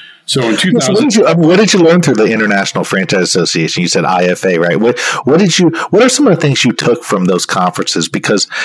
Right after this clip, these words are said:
Speaker 2: you know, it's a really good point. I mean, the I F A is a, is, is a really good organization, and, but they have a million conferences, right? And so you've got a lot of people, you know, who you gotta kinda pick and choose, you know, the ones you go to. And obviously it's particular to your,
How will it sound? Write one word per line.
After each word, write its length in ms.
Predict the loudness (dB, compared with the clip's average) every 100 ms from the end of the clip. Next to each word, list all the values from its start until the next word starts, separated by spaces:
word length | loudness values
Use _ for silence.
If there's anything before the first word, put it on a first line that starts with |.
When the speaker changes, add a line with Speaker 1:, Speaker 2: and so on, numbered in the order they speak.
| -4
Speaker 2:
you 80 | 0
know, 40 | 2
it's 100 | 2
a 60 |
really 200 | 4 4
good 220 | 2 -2
point. 300 | -2 -2 0
I 20 | 0
mean, 160 | -2 -2
the 200 | 0 2
I 180 | 4
F 200 | 2 2
A 60 | 0
is 220 | 0 2
a, 220 | 0 -2 -2
is, 260 | -4 -4 -4
is 160 | -4 -2
a 60 |
really 220 | 0 0
good 160 | 0 0
organization, 800 | 2 2 0 0 -2 -2 -4 -4
and, 180 | -4 -2
but 120 | 0
they 60 | 2
have 120 | 2
a 40 |
million 400 | 2 2 2 0
conferences, 680 | -2 -4 -4 -6 -6 -4 -2
right? 200 | -2 0
And 140 | -2
so 80 | -2
you've 160 | -2 0
got 140 | 0
a 100 | 2
lot 160 | 2 0
of 120 | 0
people, 500 | -2 -2 0 -2 -2 _ -16 -16 -16 -20 -6
you 120 | -2
know, 220 | 0 0 0
who 240 | 0 0
you 180 | 2 2
gotta 220 | 2 2
kinda 240 | 2 -2 -2
pick 240 | -4 -4
and 160 | -2 -2
choose, 600 | 0 0 2 0 -2 -6 -14 -12
you 100 | -4
know, 120 | -2 0
the 120 | 0
ones 280 | 0 -2 -2
you 40 |
go 180 | -2 -2
to. 120 | -2
And 80 | -2
obviously 340 | 0 0 -2
it's 120 | -4
particular 600 | -4 -6 -6 -4 -2 -2 -2
to 140 | -2
your, 460 | 0 0 0 -2